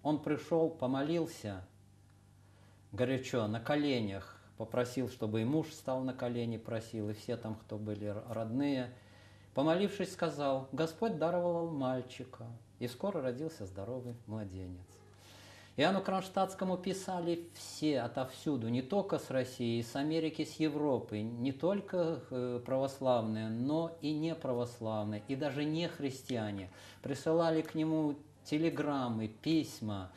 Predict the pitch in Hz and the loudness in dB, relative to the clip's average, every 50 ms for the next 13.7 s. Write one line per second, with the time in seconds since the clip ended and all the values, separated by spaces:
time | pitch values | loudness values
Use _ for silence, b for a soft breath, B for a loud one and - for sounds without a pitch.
0 | B B B B 131 143 156 160 170 156 147 165 165 160 156 156 - - 156 165 | B B B B 2 4 4 6 4 6 6 6 6 6 4 2 2 2 4 4
1 | 170 170 - - - 160 160 160 156 151 147 131 117 127 135 139 147 147 147 143 | 4 2 -2 -4 -2 0 2 2 2 0 0 0 -2 0 0 0 0 0 0 0
2 | 135 - - 131 123 113 107 101 95 107 113 127 131 127 139 135 135 - 139 135 | -2 -2 -2 0 0 2 2 2 0 0 0 0 0 0 0 -2 -2 -4 -6 -4
3 | - 139 139 139 - 143 143 143 143 - 147 135 - - 120 107 104 - 107 101 | -2 -2 -2 -2 0 -2 -2 -2 -2 -2 -4 -4 -2 -2 -4 -4 -4 -4 -6 -6
4 | 101 101 - 120 139 139 139 139 131 127 143 147 139 - 131 135 131 131 135 131 | -4 -2 -2 -2 -2 -2 -2 -2 0 0 0 -2 -2 -4 -4 -2 -2 -2 -2 -2
5 | 127 123 120 120 123 131 135 135 127 120 - - 127 120 117 - - 104 98 92 | -2 -4 -4 -2 -2 0 0 0 -2 -2 -4 -4 -2 -2 -2 -4 -8 -8 -8 -8
6 | 90 90 - B B B B B B B B B B B B B B B B B | -8 -12 -14 B B B B B B B B B B B B B B B B B
7 | - - 139 135 131 131 127 135 160 160 - 180 175 143 - - - 165 156 151 | -12 -6 -4 -2 -2 2 4 6 6 6 8 8 6 6 6 4 6 6 6 6
8 | 143 143 143 170 165 147 135 135 131 131 123 120 113 110 110 - - - - - | 6 2 2 4 4 4 4 4 4 4 4 2 2 0 -2 -6 -10 -6 0 2
9 | 156 185 202 185 160 - - 127 123 123 131 131 117 117 123 139 135 - - 143 | 4 4 4 2 0 0 0 0 2 2 2 0 0 0 0 0 0 0 2 2
10 | 143 135 131 131 131 131 135 135 139 160 175 170 160 160 131 127 - - 123 117 | 2 2 2 2 2 2 2 2 4 4 6 6 4 4 0 -4 -4 -4 -4 0
11 | 117 139 147 139 - - 160 156 143 151 143 151 - 104 101 95 92 - - - | 0 0 0 0 2 2 4 4 4 0 -2 -2 -2 -4 -4 -4 -4 -8 -14 -10
12 | - - 131 127 - - 139 139 151 170 170 170 160 143 151 156 151 160 160 160 | -6 -4 -4 -2 0 0 0 2 2 0 0 0 0 0 2 2 2 0 -2 -4
13 | 160 - - 123 131 127 104 90 87 87 87 87 90 | -6 -8 -8 -6 -4 -4 -4 -4 -6 -8 -8 -8 -8